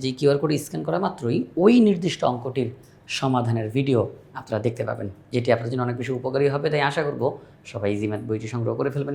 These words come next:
ইনশাআল্লাহ। দিনাজপুর বোর্ড দুহাজার উনিশ সালে যে সৃজনশীল প্রশ্নটি এসেছে তার উদ্দীপকে কিছু প্রশ্ন রয়েছে, আহ, কিছু তথ্য রয়েছে, যেমন sec b equal to x,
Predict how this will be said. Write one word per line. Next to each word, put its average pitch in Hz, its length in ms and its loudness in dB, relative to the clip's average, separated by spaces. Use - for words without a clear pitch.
ইনশাআল্লাহ। 143 400 -6
দিনাজপুর 208 380 8
বোর্ড 233 180 10
দুহাজার 190 200 8
উনিশ 180 180 4
সালে 196 180 2
যে 185 60 4
সৃজনশীল 170 420 -4
প্রশ্নটি 156 400 -4
এসেছে 160 260 -2
তার 147 120 6
উদ্দীপকে 160 460 -6
কিছু 143 140 -8
প্রশ্ন 120 240 -4
রয়েছে, 110 300 -6
আহ, 120 160 10
কিছু 156 160 4
তথ্য - 200 6
রয়েছে, 107 220 -2
যেমন 165 200 8
sec 208 260 8
b - 20 2
equal 165 320 4
to 143 80 0
x, - 20 -20